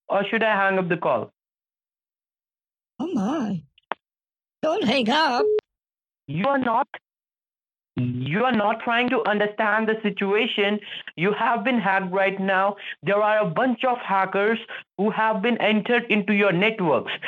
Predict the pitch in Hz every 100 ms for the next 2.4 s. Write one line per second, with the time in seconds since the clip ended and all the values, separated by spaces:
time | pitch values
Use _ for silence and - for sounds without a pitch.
0 | - - - 175 180 208 247 240 220 214
1 | 190 190 185 190 - - - 190 233 196
2 | 202 202 214